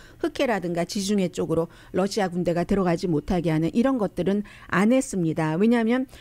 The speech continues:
러시아와 마지막 그런 어떤 그 문을 열어놓기 위한 것도 있고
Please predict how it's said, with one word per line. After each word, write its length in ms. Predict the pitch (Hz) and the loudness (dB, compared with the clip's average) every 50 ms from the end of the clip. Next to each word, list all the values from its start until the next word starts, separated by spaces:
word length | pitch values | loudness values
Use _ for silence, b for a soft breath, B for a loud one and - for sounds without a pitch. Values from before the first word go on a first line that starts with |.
| B B B B | B B B B
러시아와 640 | - - 208 202 240 - - 254 233 220 208 208 214 208 | -2 0 2 2 2 2 2 0 2 2 2 2 0 0
마지막 540 | 180 151 175 - - 214 214 208 208 208 | 0 -2 -2 -2 0 0 2 2 0 0
그런 260 | - - 190 185 185 185 | -2 -2 -2 0 -2 0
어떤 440 | - 180 - - 190 185 190 185 | -2 -4 -2 -2 0 0 0 0
그 200 | 165 175 165 170 165 | 2 2 2 2 2
문을 420 | 175 208 233 233 226 220 214 190 | 4 4 4 6 4 4 4 4
열어놓기 720 | 175 151 160 202 226 240 233 226 - - - 214 202 196 185 | 2 2 2 0 0 0 -2 -4 -6 -6 -4 -2 -2 -2 0
위한 280 | 180 185 190 190 185 185 | 0 -2 0 0 -2 -2
것도 340 | 180 165 - - - 175 170 - | -4 -4 -6 -2 -2 -2 0 0
있고 460 | 202 170 - - - 254 311 370 B | -2 -4 -4 0 2 2 2 2 B